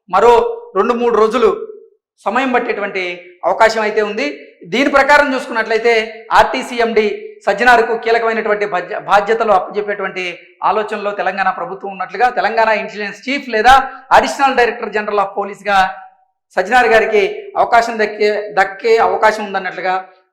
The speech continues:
కొద్ది రోజులుగా ప్రమోషన్ కోసం విసి సజ్జనార్ గారు, అంటే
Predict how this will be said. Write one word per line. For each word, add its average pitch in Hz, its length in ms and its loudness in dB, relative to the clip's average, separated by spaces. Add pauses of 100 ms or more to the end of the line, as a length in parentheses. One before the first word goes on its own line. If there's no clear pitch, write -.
కొద్ది 208 180 0
రోజులుగా 262 400 6
ప్రమోషన్ 247 480 0
కోసం 220 500 -4 (460)
విసి 226 280 -8
సజ్జనార్ 214 400 -2
గారు, 180 200 -2
అంటే 180 280 0